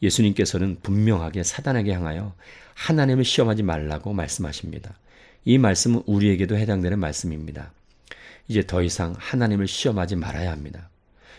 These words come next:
그럼에도 불구하고 이스라엘 백성들은 하나님을 시험하였습니다. 출애굽기 십칠 장 칠 절,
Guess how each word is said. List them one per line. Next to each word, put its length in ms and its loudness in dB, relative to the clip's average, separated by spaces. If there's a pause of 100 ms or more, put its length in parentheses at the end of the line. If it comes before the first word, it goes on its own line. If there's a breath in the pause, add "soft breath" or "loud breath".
(100)
그럼에도 400 6
불구하고 520 0
이스라엘 340 0
백성들은 520 -2
하나님을 440 0
시험하였습니다. 840 -2 (920 loud breath)
출애굽기 440 4
십칠 340 -8
장 180 0
칠 220 -6
절, 260 -6